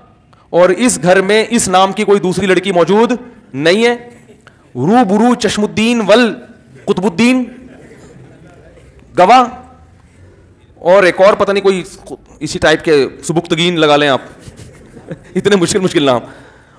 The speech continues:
"फलाने बिन फलाने के गवाह में और लड़की के वली जनाब जुल्करनैन हैदर," कुछ भी लगा दो, मुझे भी नहीं पता कोई जुल्करनैन हैदर बैठे हुए हों। तो इतनी, वो दूल्हा भूल ही गया कि हो क्या रहा है।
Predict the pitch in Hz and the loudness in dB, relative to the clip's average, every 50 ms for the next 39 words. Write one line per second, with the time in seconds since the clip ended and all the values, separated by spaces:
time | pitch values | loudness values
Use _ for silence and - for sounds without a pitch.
0 | _ _ _ - - 165 185 196 214 226 247 254 240 185 170 226 233 220 - - | _ _ _ -4 0 2 2 4 4 4 4 2 2 2 0 -2 -2 -2 -2 0
1 | 170 175 185 208 220 233 226 226 226 226 220 165 165 175 196 208 214 214 220 226 | 0 2 2 2 2 2 0 0 0 -2 -2 0 0 2 2 2 2 2 0 0
2 | 226 214 208 196 190 190 190 185 190 214 202 208 214 214 170 156 156 180 180 202 | 2 2 2 2 2 0 -2 -2 -2 -6 -4 -2 -2 -2 -2 0 -2 -2 0 0
3 | 214 214 - - - - - - - _ _ _ _ _ _ _ _ _ _ _ | -2 -4 -4 -8 -14 -20 -20 -20 -20 _ _ _ _ _ _ _ _ _ _ _
4 | - - 120 170 175 190 202 175 147 175 185 170 185 180 180 185 202 185 160 160 | -12 -4 -2 2 2 4 2 2 2 0 0 2 2 0 2 0 0 2 2 2
5 | 160 214 208 - - 175 196 262 - 156 139 135 165 180 170 170 170 180 196 208 | 2 0 0 -2 -4 -4 -2 2 2 4 4 2 2 0 -4 -2 -4 -4 -4 -4
6 | 185 180 170 170 175 139 151 143 160 156 156 156 143 127 139 139 127 123 104 117 | -4 -4 -4 -4 -4 -4 -4 -6 -6 -4 -4 -2 -2 -2 -2 -2 -2 -2 -2 -2
7 | 120 117 110 107 101 - - - - - - - - - - - - _ - 226 | -4 -4 -4 -8 -10 -14 -20 -20 -20 -20 -20 -20 -20 -20 -20 -20 -12 _ -2 0
8 | 220 202 208 - 220 254 285 277 277 - - - - - - - - 117 - 156 | 0 0 -2 -2 0 0 0 0 -2 -4 -14 -20 -20 -20 -20 -20 -8 -2 -2 0
9 | 147 196 208 247 240 180 202 226 233 233 208 233 247 240 233 190 196 196 196 180 | 0 2 2 2 2 4 2 2 2 2 2 2 2 4 4 4 4 6 4 4
10 | 143 120 101 87 - | 4 4 2 0 -4